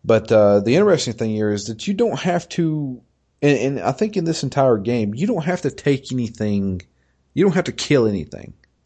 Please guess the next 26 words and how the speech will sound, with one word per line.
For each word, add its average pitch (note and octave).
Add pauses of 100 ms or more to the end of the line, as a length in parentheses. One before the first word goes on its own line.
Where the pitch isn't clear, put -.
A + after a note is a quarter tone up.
(580)
So, G#2 (380)
um, G2 (600)
if A2+
you A2+
damage C#3+
it C3
enough, G#2 (760)
the A2
captain G2+
will G2+
emerge F#2+ (680)
from G#2+
the, F2+
the C2
top G#2+
of F2
it -
and F2+
try F2+
to F2+
shoot G#2
you F#2
with F2+
a F2+
machine E3
gun. G#2